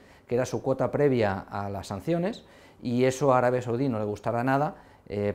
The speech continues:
probablemente Arabia Saudí, eh, contraataque poniendo más petróleo en mercado y puede que Rusia haga lo mismo. Eso solamente puede dar pie a caídas de precios en el petróleo.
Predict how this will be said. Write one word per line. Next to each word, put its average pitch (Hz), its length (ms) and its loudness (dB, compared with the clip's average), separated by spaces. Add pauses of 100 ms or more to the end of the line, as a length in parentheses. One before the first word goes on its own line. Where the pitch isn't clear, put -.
(120)
probablemente 123 440 2
Arabia 117 240 2
Saudí, 127 500 0
eh, 104 260 -4
contraataque 104 640 -2
poniendo 110 320 -4
más 110 140 -6
petróleo 113 300 -6
en 120 60 -2
mercado 147 380 2
y 139 40 0
puede 120 220 -2
que 117 100 -4
Rusia 110 260 -6
haga 95 100 -6
lo 95 100 -8
mismo. 92 360 -12 (260)
Eso 143 520 4
solamente 127 440 -2
puede 123 320 0
dar 117 280 0
pie 131 280 0 (220)
a - 80 -8
caídas 110 260 0
de 101 80 -2
precios 98 340 -10
en 90 80 -10
el 90 60 -12
petróleo. 92 420 -10